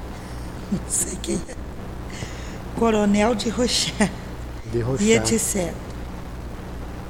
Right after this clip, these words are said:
Speaker 1: O estado febril, o delírio,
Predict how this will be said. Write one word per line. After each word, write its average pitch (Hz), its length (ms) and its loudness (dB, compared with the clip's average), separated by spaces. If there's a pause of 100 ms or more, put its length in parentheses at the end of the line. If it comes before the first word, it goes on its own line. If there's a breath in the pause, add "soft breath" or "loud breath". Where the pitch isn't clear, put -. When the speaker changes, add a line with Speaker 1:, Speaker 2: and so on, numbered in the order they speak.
(480 loud breath)
Speaker 1:
O 226 60 8
estado 254 560 6
febril, 196 680 4 (1000)
o 214 100 10
delírio, 208 840 6